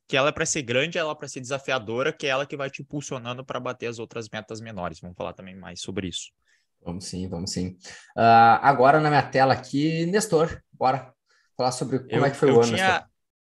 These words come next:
Speaker 1: tinha três metas. Era fazer três quilômetros abaixo de dez quinze, cinco quilômetros em dezessete trinta e dez quilômetros em trinta e sete. Bati só uma, só os três K. É, <laughs> pois os três K que fiz dez,
Speaker 2: Trinta e três por cento.
Speaker 1: dez baixinho.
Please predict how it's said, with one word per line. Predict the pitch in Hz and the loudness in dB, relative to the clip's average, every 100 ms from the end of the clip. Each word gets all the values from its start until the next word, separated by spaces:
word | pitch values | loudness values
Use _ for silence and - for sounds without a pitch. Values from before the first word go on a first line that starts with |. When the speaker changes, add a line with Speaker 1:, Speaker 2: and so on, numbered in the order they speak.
| _ | _
Speaker 1:
tinha | - 156 | 0 0
três | 160 - 208 | 2 2 2
metas. | 156 117 98 - - - _ _ | 2 -2 -2 -10 -10 -12 _ _
Era | 107 107 | -8 -8
fazer | - 107 98 113 | -4 -6 -2 -4
três | - 135 | -4 -6
quilômetros | - 135 131 139 120 - _ | 0 0 0 -2 -10 -14 _
abaixo | - 107 110 113 | -6 0 0 -2
de | 107 | -6
dez | 110 - | -4 -4
quinze, | - 156 165 180 175 - | -10 -10 -8 -8 -10 -14
cinco | - 135 123 | -12 -12 -10
quilômetros | 135 120 120 123 | -2 -2 -2 -8
em | |
dezessete | 104 113 - 113 - | -10 -10 -6 -6 -6
trinta | - 139 165 160 165 _ _ _ | -14 -14 -6 -6 -6 _ _ _
e | - 113 120 120 - | -16 -12 -10 -12 -4
dez | 110 120 | -2 -2
quilômetros | - 123 117 123 123 | -2 -2 -2 -6 -14
em | 123 | -18
trinta | 117 113 117 | -14 -14 -8
e | 127 | -6
sete. | - 85 - - _ _ | -4 -6 -6 -20 _ _
Bati | 95 110 - 151 | -2 -2 -2 -6
só | 190 131 | -2 -2
uma, | 101 98 | -4 -12
só | - | -12
os | 131 | -10
três | - 107 - | -8 -8 -8
K. | - - _ - 147 - | -12 -14 _ -20 -16 -4
É, | 127 | -2
<laughs> | - - - - - 170 185 - | -2 -6 -8 -12 -14 -20 -20 -10
pois | 131 127 - | -6 -6 -8
os | 127 101 | -8 -4
três | 135 127 | -4 -2
K | - - | -2 -2
que | - 143 131 | -2 -6 -6
fiz | 131 117 | -10 -10
dez, | 110 120 120 - - | -2 -2 0 -6 -6
Speaker 2:
Trinta | 190 208 | 2 4
e | |
três | 202 190 | 4 4
por | 202 | 2
cento. | 151 135 - - | 2 0 -4 -4
Speaker 1:
dez | 123 117 | -2 0
baixinho. | 120 - 143 175 | -2 -2 -10 -10